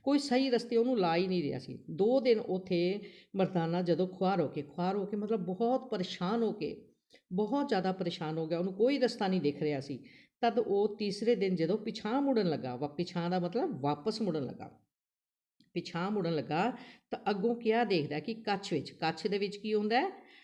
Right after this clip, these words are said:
ਆਪਣਾ ਆਹ ਬਾਹਾਂ ਦੇ ਵਿੱਚ, ਇਹਦੇ ਵਿੱਚ ਕੱਛ ਦੇ ਵਿੱਚ ਮਾਰ ਕੇ ਕਹਿੰਦੇ ਨਾ, ਆਪਣੀ ਇਹਦੇ ਬੁੱਕਲ ਦੇ ਵਿੱਚ ਮਾਰ ਕੇ, ਕੱਛ ਦੇ ਵਿੱਚ ਮਾਰ ਕੇ, ਕ-, ਬਾਹਾਂ ਦੀ ਉਹਦੀ ਕੱਛ ਦੇ ਵਿੱਚ ਮਾਰ ਕੇ, ਅ,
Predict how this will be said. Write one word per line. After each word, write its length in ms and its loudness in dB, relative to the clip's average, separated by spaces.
ਆਪਣਾ 600 -2
ਆਹ 500 2
ਬਾਹਾਂ 480 2
ਦੇ 120 4
ਵਿੱਚ, 180 2
ਇਹਦੇ 280 2
ਵਿੱਚ 500 0
ਕੱਛ 260 -2
ਦੇ 80 4
ਵਿੱਚ 180 0
ਮਾਰ 240 -2
ਕੇ 160 -6
ਕਹਿੰਦੇ 240 -4
ਨਾ, 180 -4
ਆਪਣੀ 360 -2
ਇਹਦੇ 160 -2
ਬੁੱਕਲ 320 -2
ਦੇ 80 2
ਵਿੱਚ 200 -2
ਮਾਰ 240 -2
ਕੇ, 140 -4
ਕੱਛ 320 -2
ਦੇ 80 2
ਵਿੱਚ 180 -2
ਮਾਰ 240 -4
ਕੇ, 160 -8
ਕ-, 200 -8
ਬਾਹਾਂ 400 -4
ਦੀ 120 -4
ਉਹਦੀ 140 -2
ਕੱਛ 300 -2
ਦੇ 100 0
ਵਿੱਚ 180 -6
ਮਾਰ 240 -6
ਕੇ, 240 0
ਅ, 60 -10